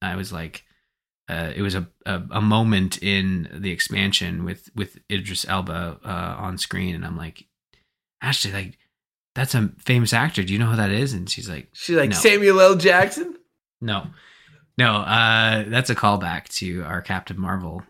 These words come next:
Speaker 1: episode. Uh, but, uh, no, she did not know who it was. And I'm like, "Oh, that's Idris Elba. He's, like, a famous actor, and,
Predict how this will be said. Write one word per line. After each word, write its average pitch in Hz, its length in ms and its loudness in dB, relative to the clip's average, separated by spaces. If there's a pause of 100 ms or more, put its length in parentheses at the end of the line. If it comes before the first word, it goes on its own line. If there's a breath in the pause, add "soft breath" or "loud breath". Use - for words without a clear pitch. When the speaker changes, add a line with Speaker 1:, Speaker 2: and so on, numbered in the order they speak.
(120)
Speaker 1:
episode. 98 760 -6
Uh, 90 300 -6
but, 95 400 -6
uh, 95 160 -4
no, 110 300 0
she - 180 0
did 120 180 2
not 113 220 2
know 101 360 0 (500)
who 117 120 2
it 107 60 2
was. 107 420 2
And 104 120 0
I'm 95 80 0
like, 104 160 -4
"Oh, - 60 -8
that's 180 200 0
Idris 123 320 -4
Elba. 123 240 2
He's, 110 140 0
like, 117 120 0
a 120 60 -4
famous 117 340 -2
actor, 101 440 -2
and, 95 260 -4